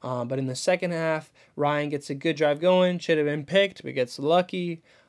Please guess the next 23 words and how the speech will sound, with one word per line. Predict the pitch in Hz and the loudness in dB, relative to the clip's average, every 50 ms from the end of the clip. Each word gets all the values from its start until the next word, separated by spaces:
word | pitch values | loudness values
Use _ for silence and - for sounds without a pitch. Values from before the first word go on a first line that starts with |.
| _ - | _ -12
Um, | - 120 120 117 117 113 110 110 110 110 - - | -8 -6 -4 -4 -4 -4 -6 -6 -8 -10 -10 -10
and | 127 127 | -8 -8
the | 120 | -8
Falcons | 117 - 151 147 143 - 156 143 135 135 | -4 -2 -2 0 0 -2 -4 -4 -2 -2
end | 131 135 127 | -2 -2 -2
up | 120 - | -4 -6
scoring | - - - 151 151 151 143 | -8 -8 -6 -4 -4 -4 -4
off | 127 120 - - | -6 -6 -6 -6
a | 127 | -6
nice | 127 131 131 131 131 - | -6 -4 -6 -6 -8 -10
Todd | - - 139 123 120 127 - | -10 -6 -6 -6 -6 -6 -6
Gurley | - 127 120 117 113 | -4 -4 -4 -4 -4
run. | 117 131 139 139 139 135 135 135 _ _ _ _ _ - | -4 -2 -2 -2 -2 -4 -6 -10 _ _ _ _ _ -10
Uh, | - 131 123 120 123 - - | -8 -6 -6 -6 -8 -10 -8
and | - 143 143 165 | -6 -4 -2 0
then | 165 175 | 0 0
the | 175 165 | 0 0
next | 160 170 180 180 - - | 0 0 -2 -4 -4 0
drive | - 175 170 170 | 2 2 2 2
is | 165 156 160 | 0 -2 -2
another | 156 160 190 202 208 | 0 0 0 0 0
good | 208 214 202 196 | 0 -2 -2 0
one, | 202 196 196 202 202 190 | 0 0 0 0 -2 -6